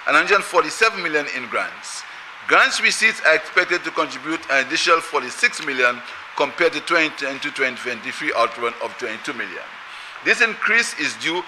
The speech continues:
to the Millennium Highway West Coast Road, which is expected to progress this year, and the receipt of grant funding from the government of Taiwan. The total projected recurrent revenue for twenty twenty-three,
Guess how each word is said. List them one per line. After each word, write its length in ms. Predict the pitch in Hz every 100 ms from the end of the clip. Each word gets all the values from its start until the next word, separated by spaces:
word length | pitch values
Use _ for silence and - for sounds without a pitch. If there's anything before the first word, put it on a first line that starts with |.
| - - -
to 60 |
the 100 | 147
Millennium 420 | 147 147 190 233 196
Highway 460 | 160 147 135 139 - 104
West 300 | 147 - -
Coast 260 | 175 156 120
Road, 300 | 127 127 127 - - - - -
which 120 | 160
is 80 | 151
expected 560 | 147 - 196 185 180 -
to 80 |
progress 460 | 135 143 113 135 -
this 240 | 202 214 -
year, 180 | 104 92 - - - -
and 160 | 139 131
the 120 | 131
receipt 340 | 123 - 160 - - - -
of 140 | 117 -
grant 280 | 139 139 131
funding 480 | - 135 117 117 117 - - -
from 380 | - 135 120 110
the 60 | 120
government 420 | 127 110 117 92
of 160 | 101 -
Taiwan. 380 | 104 143 139 - - - - - - - - - - -
The 60 | 151
total 360 | - 226 233 233
projected 540 | 208 196 190 196 202 170 - - - - -
recurrent 460 | 151 185 202 190 185
revenue 380 | 180 180 185
for 120 | 175 170
twenty 300 | - 190 185
twenty-three, 540 | 175 180 170 - 190